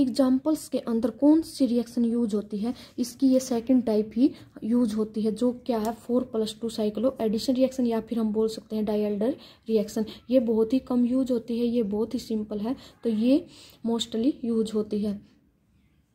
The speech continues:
तो next हमारी क्या है, sigmatropic rearrangement। sigmatropic rearrangement के अंदर क्या होता है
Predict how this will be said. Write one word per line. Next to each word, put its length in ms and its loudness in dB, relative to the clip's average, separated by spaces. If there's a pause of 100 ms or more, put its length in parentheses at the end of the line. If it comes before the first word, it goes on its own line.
(1200)
तो 60 2
next 340 0
हमारी 280 4
क्या 180 0
है, 80 0
sigmatropic 840 2
rearrangement। 720 -2 (260)
sigmatropic 760 4
rearrangement 680 4
के 120 0
अंदर 260 0
क्या 180 -6
होता 240 -10
है 160 -8